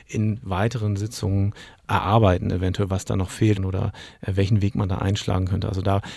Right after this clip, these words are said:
bin ich auch gerne so beratend weiterhin tätig. Das heißt, ich mache sehr gerne längere Programme, die sind dann meistens, macht man so im Wochentakt Sitzungen, das sind manchmal, äh, fünf Sitzungen, manchmal sind es zehn Sitzungen.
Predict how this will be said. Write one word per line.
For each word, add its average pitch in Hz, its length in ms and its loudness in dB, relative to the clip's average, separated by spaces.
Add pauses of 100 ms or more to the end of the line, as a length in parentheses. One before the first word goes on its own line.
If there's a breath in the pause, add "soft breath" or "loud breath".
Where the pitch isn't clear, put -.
(120)
bin 104 120 2
ich 107 140 4
auch 101 100 -4
gerne 104 260 4
so 98 220 2
beratend 98 600 0
weiterhin 95 500 4
tätig. 113 480 4 (420 loud breath)
Das 104 160 -2
heißt, 113 260 4 (260 loud breath)
ich - 300 -2
mache 120 300 4
sehr 107 200 4
gerne 101 360 6
längere 139 340 4
Programme, 123 460 0
die 107 140 -2
sind 110 260 -2
dann 101 80 0
meistens, 101 480 -2
macht 104 260 -4
man 98 120 0
so 95 180 -2
im 98 300 0
Wochentakt 113 580 0
Sitzungen, 107 540 4 (440 loud breath)
das - 140 -4
sind 107 120 4
manchmal, 98 440 2
äh, 95 220 2
fünf 117 260 0
Sitzungen, 107 340 2
manchmal 101 280 2
sind 98 160 -2
es 95 120 -6
zehn 110 280 6
Sitzungen. 101 480 2